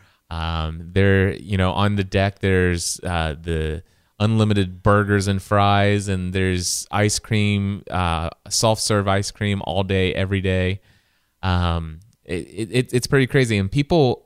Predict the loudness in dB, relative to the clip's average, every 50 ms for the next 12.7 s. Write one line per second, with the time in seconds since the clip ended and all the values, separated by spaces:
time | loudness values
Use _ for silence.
0 | -18 -10 -4 0 0 0 0 0 -2 0 -2 -2 2 2 4 4 4 2 2 -2
1 | -2 -2 -2 0 0 -2 -2 -2 -4 -4 -4 -2 -2 -2 -2 -2 0 0 0 -2
2 | -2 -4 -4 -6 -4 -2 0 0 -2 -2 -6 -10 _ _ _ -10 -4 -2 0 0
3 | 0 0 0 0 0 -2 -4 -6 -10 _ _ _ _ _ _ 0 0 2 2 2
4 | 0 0 0 0 0 -2 -2 -6 -4 0 0 0 0 0 0 0 0 0 -2 -4
5 | -2 0 0 2 0 0 0 0 0 2 0 0 0 0 0 0 2 4 2 2
6 | 0 -2 -6 -6 -8 -8 -8 -10 -12 _ _ _ _ _ _ _ 0 0 0 0
7 | _ 0 2 4 4 4 4 2 -2 -6 _ _ _ -4 0 2 4 4 4 2
8 | 2 0 0 0 0 -2 -4 -6 -10 -14 -14 -16 _ _ _ _ _ _ _ _
9 | _ 4 6 8 8 8 6 4 2 0 2 4 4 4 4 0 -2 -2 0 2
10 | 2 4 2 2 0 -4 -6 -4 -4 -6 -6 _ -20 -20 -14 -6 -2 0 0 2
11 | 0 0 -2 -4 -6 -8 -8 -4 0 2 2 4 4 2 2 0 -4 -6 -6 -8
12 | -4 0 2 2 4 4 2 2 0 -2 -4 -6 -10